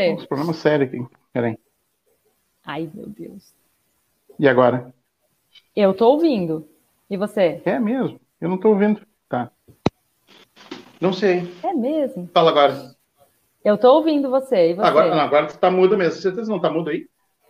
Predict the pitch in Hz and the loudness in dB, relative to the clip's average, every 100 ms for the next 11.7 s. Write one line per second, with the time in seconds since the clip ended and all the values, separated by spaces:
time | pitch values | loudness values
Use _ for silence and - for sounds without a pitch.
0 | _ _ _ _ _ 247 220 170 190 196 | _ _ _ _ _ 0 0 0 -6 -6
1 | 208 202 185 214 - - _ _ _ _ | -4 -2 -2 -2 -8 -20 _ _ _ _
2 | 196 208 - 220 233 220 202 170 170 - | -6 -4 -6 -6 -8 -8 -6 -6 -10 -20
3 | - - - _ - 240 233 - 254 262 | -20 -20 -20 _ 2 4 4 4 4 4
4 | 269 277 240 285 311 285 285 285 302 330 | 4 -2 0 -2 0 2 2 2 4 4
5 | 254 233 - 233 277 311 262 208 190 190 | 2 -4 0 0 2 0 0 0 0 -4
6 | 170 _ _ _ _ 254 240 277 262 262 | -10 _ _ _ _ 0 0 2 2 4
7 | 269 262 262 277 320 330 320 277 254 254 | -2 4 6 6 2 0 0 4 6 6
8 | 254 131 143 160 - - 208 196 208 - | 4 4 4 6 6 6 6 4 0 -2
9 | 214 180 131 127 127 127 120 120 127 131 | -2 0 -2 -2 -2 -4 -4 -6 -6 -6
10 | 143 139 139 147 147 151 151 143 160 160 | -6 -4 -4 -4 -2 0 0 0 -4 -4
11 | 151 151 147 151 156 147 | -6 -4 -4 0 -2 -4